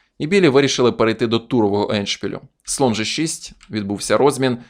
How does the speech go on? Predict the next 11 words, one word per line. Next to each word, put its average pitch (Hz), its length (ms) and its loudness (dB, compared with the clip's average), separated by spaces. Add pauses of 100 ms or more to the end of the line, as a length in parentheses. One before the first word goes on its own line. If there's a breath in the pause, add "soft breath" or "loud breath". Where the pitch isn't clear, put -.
(160)
тура 139 280 6
Д 110 120 2
два, 104 420 0
король 107 220 2
Ж 107 160 -4
три, 160 420 0
взяття, 123 760 2
шах, - 500 2
тура 107 260 0
Ф 98 60 -4
шість, - 460 -4